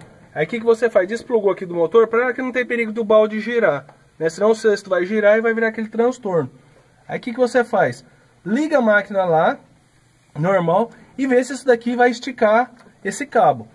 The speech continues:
Esticou esse cabo aqui, ele veio aqui,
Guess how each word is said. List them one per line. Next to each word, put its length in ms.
Esticou 400
esse 160
cabo 300
aqui, 360
ele 140
veio 320
aqui, 400